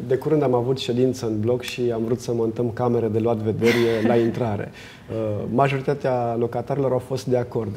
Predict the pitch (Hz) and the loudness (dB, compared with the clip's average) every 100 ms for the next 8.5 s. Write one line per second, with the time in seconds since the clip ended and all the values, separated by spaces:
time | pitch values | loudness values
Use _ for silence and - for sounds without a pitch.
0 | - 151 135 - 117 139 156 147 143 131 | 2 4 4 2 -2 -2 -2 0 2 2
1 | 113 139 139 123 123 127 127 127 123 117 | 2 -2 -4 0 2 2 2 2 0 0
2 | 117 113 120 110 123 - 170 160 147 147 | -2 -4 -6 -4 -4 -2 -2 0 2 2
3 | 143 143 127 - 104 92 - - - - | 2 -2 -4 -2 -6 -6 -16 -20 -16 -6
4 | 139 139 135 117 120 - 143 147 160 160 | 0 2 2 2 -2 -2 -4 0 2 2
5 | - 131 117 131 139 135 - - 120 117 | 0 -2 0 -2 -2 -6 -8 -6 -4 -4
6 | 113 117 120 - - - 120 135 131 147 | -4 -6 -6 -8 -10 -4 0 2 2 0
7 | 143 123 113 110 123 113 120 120 117 117 | 0 -2 -2 0 -2 0 -2 -2 -2 -2
8 | 113 110 120 139 | -2 -4 -4 -6